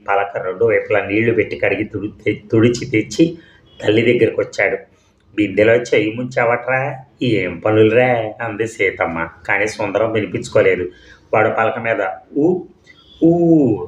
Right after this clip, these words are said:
రాసి చూపించాడు. "కొత్తవి నేర్చుకుంటూ పాతవి మర్చిపోవట్లేదు కదా?" అంది సీతమ్మ. సుందరం వరుసగా అ,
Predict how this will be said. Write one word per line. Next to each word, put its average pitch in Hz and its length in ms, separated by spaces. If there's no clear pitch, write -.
రాసి 110 320
చూపించాడు. 87 480
"కొత్తవి 110 440
నేర్చుకుంటూ 143 640
పాతవి 110 360
మర్చిపోవట్లేదు 127 600
కదా?" 156 420
అంది 101 240
సీతమ్మ. 92 580
సుందరం 135 460
వరుసగా 107 600
అ, 123 120